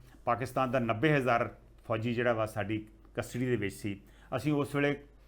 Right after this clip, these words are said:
ਕਰਤਾਰਪੁਰ ਸਾਹਿਬ ਗੁਰਦੁਆਰੇ ਨੂੰ, ਨੂੰ ਨੈਗੋਸ਼ੀਏਟ ਕਰ ਸਕਦੇ ਸੀ ਵੀ ਕਰਤਾਰ-, ਕਰਤਾਰਪੁਰ ਸਾਹਿਬ ਗੁਰਦੁਆਰਾ ਸਾਨੂੰ ਦੇ ਦਿਓ ਤੇ ਅਸੀਂ ਨੱਬੇ ਹਜ਼ਾਰ ਤਦ ਫੌਜੀ ਤੁਹਾਨੂੰ ਵਾਪਸ ਦੇਵਾਂਗੇ। ਲੇਕਿਨ ਉਸ ਵੇਲੇ ਇਹ ਮਸਲਾ ਨਹੀਂ ਸੀ, ਉਸ ਵੇਲੇ ਮਸਲਾ ਸੀ ਬੰਗਲਾਦੇਸ਼ ਦੇ ਬਣਨ ਦਾ,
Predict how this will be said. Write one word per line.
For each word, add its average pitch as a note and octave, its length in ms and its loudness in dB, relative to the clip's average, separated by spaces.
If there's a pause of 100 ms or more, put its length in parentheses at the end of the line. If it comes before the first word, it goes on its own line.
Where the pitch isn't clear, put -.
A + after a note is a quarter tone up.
(160)
ਕਰਤਾਰਪੁਰ C3 440 2
ਸਾਹਿਬ C#3+ 220 6
ਗੁਰਦੁਆਰੇ C3+ 360 8
ਨੂੰ, C#3+ 320 2 (500)
ਨੂੰ B2 220 -2
ਨੈਗੋਸ਼ੀਏਟ C#3+ 420 4
ਕਰ C3 140 4
ਸਕਦੇ A#2 260 -4
ਸੀ A2+ 140 -4
ਵੀ A#2+ 120 -6
ਕਰਤਾਰ-, A#2 560 0
ਕਰਤਾਰਪੁਰ A#2 420 0
ਸਾਹਿਬ A#2+ 320 0
ਗੁਰਦੁਆਰਾ A2+ 340 0
ਸਾਨੂੰ A#2 280 -2
ਦੇ A2+ 160 0
ਦਿਓ B2 140 0
ਤੇ A#2+ 100 -4
ਅਸੀਂ A2 160 -8
ਨੱਬੇ G#2 260 -2
ਹਜ਼ਾਰ A2 180 0
ਤਦ A2+ 360 -2 (280)
ਫੌਜੀ A2+ 240 -4
ਤੁਹਾਨੂੰ G#2+ 200 -4
ਵਾਪਸ F2+ 280 -6
ਦੇਵਾਂਗੇ। F2 320 -10
ਲੇਕਿਨ E3+ 340 -2 (520)
ਉਸ D#3 240 0
ਵੇਲੇ F3 240 4
ਇਹ D#3+ 60 2
ਮਸਲਾ A#2+ 320 -2
ਨਹੀਂ G#2 140 -4
ਸੀ, - 200 -12
ਉਸ B2 240 -6
ਵੇਲੇ C#3 120 2
ਮਸਲਾ A#2+ 320 0
ਸੀ B2+ 280 -6 (320)
ਬੰਗਲਾਦੇਸ਼ G#2+ 580 -2
ਦੇ G#2 100 -2
ਬਣਨ F2 280 -4
ਦਾ, - 160 -10